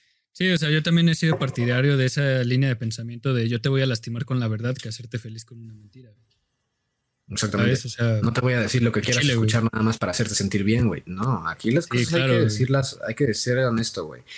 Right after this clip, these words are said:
Speaker 2: Que sí, obviamente a todos nos ha pasado, güey, que pues te echas acá la mentirita y todo eso, güey. Pero realmente, o sea, al menos yo con el tiempo, güey, aprendí, güey, que no sirve de nada, güey.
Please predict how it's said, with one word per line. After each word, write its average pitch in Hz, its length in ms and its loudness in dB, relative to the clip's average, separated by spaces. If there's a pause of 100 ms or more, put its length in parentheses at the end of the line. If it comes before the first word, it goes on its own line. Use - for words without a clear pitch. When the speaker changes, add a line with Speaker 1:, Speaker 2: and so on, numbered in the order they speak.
(340)
Speaker 2:
Que 95 100 -4
sí, 143 220 2
obviamente 143 380 2
a 123 40 -2
todos 123 220 0
nos 107 180 -2
ha 101 80 -4
pasado, 98 400 -4
güey, 87 240 -6
que - 100 -12
pues - 280 -16
te - 80 -8
echas - 260 -8
acá - 240 -6
la 78 120 -6
mentirita 85 500 -10
y - 20 -16
todo - 200 -10
eso, 85 200 -10
güey. 78 180 -12
Pero 101 140 -4
realmente, 127 460 2
o - 20 -4
sea, 107 80 -2
al 101 80 -2
menos 120 240 2
yo 104 140 0
con 107 120 0
el 90 100 -8
tiempo, 101 220 -4
güey, 92 140 -6
aprendí, 87 320 -6
güey, 92 180 -2 (540)
que 117 100 -2
no 117 60 6
sirve 113 220 2
de 101 80 -2
nada, 101 260 -4
güey. 113 160 -8